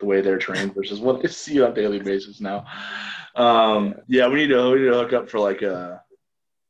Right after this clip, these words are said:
Speaker 1: one of these, like, old timer stories. Not to call you old, but get like
Speaker 2: Hey, I'm
Speaker 1: Doug, get
Speaker 2: old.
Speaker 1: like Doug,
Speaker 2: I'm, I'm
Speaker 1: Ian,
Speaker 2: twenty-nine
Speaker 1: Grant.
Speaker 2: now.
Speaker 1: I
Speaker 2: I'm
Speaker 1: know,
Speaker 2: twenty-nine
Speaker 1: right?
Speaker 2: now.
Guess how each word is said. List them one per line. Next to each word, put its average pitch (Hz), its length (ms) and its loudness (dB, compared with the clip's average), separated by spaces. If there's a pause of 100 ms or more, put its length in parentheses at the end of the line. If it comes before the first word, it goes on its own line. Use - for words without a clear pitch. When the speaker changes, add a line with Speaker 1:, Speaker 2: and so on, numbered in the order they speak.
(160)
Speaker 1:
one 101 160 -8
of 92 60 -8
these, 95 200 -6
like, 95 180 -4
old 104 260 -4
timer 95 260 -6
stories. 95 420 -4
Not 98 160 -8
to 90 220 -12 (140)
call 95 180 -6
you 90 80 -8
old, 92 400 -8
but - 180 -20 (800)
get 117 100 -4
like 117 120 2
Speaker 2:
Hey, 113 120 2
I'm 123 60 0
Speaker 1:
Doug, 127 220 4
get 143 100 2
Speaker 2:
old. - 100 4
Speaker 1:
like 135 180 0
Doug, 147 240 2
Speaker 2:
I'm, 135 100 -2
I'm 143 120 2
Speaker 1:
Ian, 143 140 2
Speaker 2:
twenty-nine 131 320 2
Speaker 1:
Grant. 151 300 0
Speaker 2:
now. 127 420 -2
Speaker 1:
I 131 140 -4
Speaker 2:
I'm 165 100 -2
Speaker 1:
know, 226 400 2
Speaker 2:
twenty-nine 277 260 2
Speaker 1:
right? 139 160 -4
Speaker 2:
now. 104 340 -10